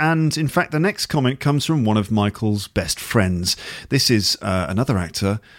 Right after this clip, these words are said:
uh, Sir Roger Moore. In fact, it's Sir Michael Caine as well, I think. And this is also Sir Roger Moore, uh, double oh seven himself. "Hello, Luke.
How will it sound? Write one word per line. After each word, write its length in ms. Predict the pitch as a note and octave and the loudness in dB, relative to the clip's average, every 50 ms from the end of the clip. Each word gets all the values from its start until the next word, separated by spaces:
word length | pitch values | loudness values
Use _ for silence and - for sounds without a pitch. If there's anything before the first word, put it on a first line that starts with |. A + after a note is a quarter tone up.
| - - - _ | -20 -20 -12 _
uh, 240 | - G#2+ A2 A#2+ - - | 0 2 2 2 0 -2
Sir 840 | - - - - - - A3+ G3 A#2+ F2+ E2+ F#2 A2+ B2+ B2 A#2+ G#2+ - | -2 0 2 2 2 4 4 4 4 2 2 2 0 0 -2 -4 -6 -4
Roger 440 | B2 A#2 A2 G2 G2 - - A2+ | 0 2 2 2 2 2 2 2
Moore. 380 | A2+ A2+ A2+ G#2+ F#2+ F2 E2 F#2 | 4 4 4 4 2 2 0 -2
In 80 | A#2 - | -2 -2
fact, 160 | F#3 D#3+ - | -4 -4 -2
it's 120 | - - | 0 0
Sir 260 | - - - F#3 F3+ | 2 2 2 2 4
Michael 300 | D#3+ D#3 D3+ C#3+ - C3+ | 4 4 4 2 2 0
Caine 280 | - - D#3 D#3+ D3+ C3 | 0 0 2 2 4 4
as 140 | A2+ G#2 - | 4 2 2
well, 140 | C#3+ C3 G2+ | 0 2 2
I 80 | F2+ | 0
think. 340 | - - F#2+ G2 G#2+ - - - - - - - - - - - - | 0 0 -2 -2 -2 -4 -8 -16 -20 -20 -20 -20 -20 -20 -12 -4 0
And 120 | B2 C3+ | 2 2
this 120 | D3 - C3 | 2 2 2
is 120 | A#2 A2 | 2 2
also 320 | A#2 A2 - G2+ F2+ F2+ - - - _ _ | 2 2 2 2 0 0 -2 -4 -12 _ _
Sir 320 | - - - C#3+ A#2+ G#2 | -6 -2 0 2 2 2
Roger 280 | G2+ G#2+ A2 - A2+ G#2+ | 2 2 2 2 2 2
Moore, 400 | G#2+ A#2+ A#2+ G2+ F#2 F#2 F#2+ - - - - - _ - | 2 2 2 2 0 -2 -4 -6 -10 -16 -20 -20 _ -6
uh, 340 | - G#2 G#2 G#2 G#2 G#2 - | -2 0 2 2 2 0 0
double 300 | A2 - A#2+ A2 C3 C#3 | 0 -2 0 2 2 2
oh 60 | C3 | 2
seven 460 | - - D3 C#3 F#2+ E2+ E2 E2 - - _ - | 2 0 0 0 -2 -2 -6 -6 -8 -10 _ -8
himself. 800 | F#2 E2+ D#2 - G2 F#2+ G2+ F#2 E2 - - - - - - _ _ _ _ _ _ _ _ _ _ _ _ _ _ _ - - _ _ _ - | -6 -6 -4 -2 0 0 0 0 -2 -6 -12 -16 -18 -18 -20 _ _ _ _ _ _ _ _ _ _ _ _ _ _ _ -20 -20 _ _ _ 0
"Hello, 260 | G#3+ A#2+ D2 D2 D#2 | 0 0 0 -2 -6
Luke. 400 | E2 G2+ D3+ G3+ F3+ - - | -4 -2 -2 -2 -2 -6 -8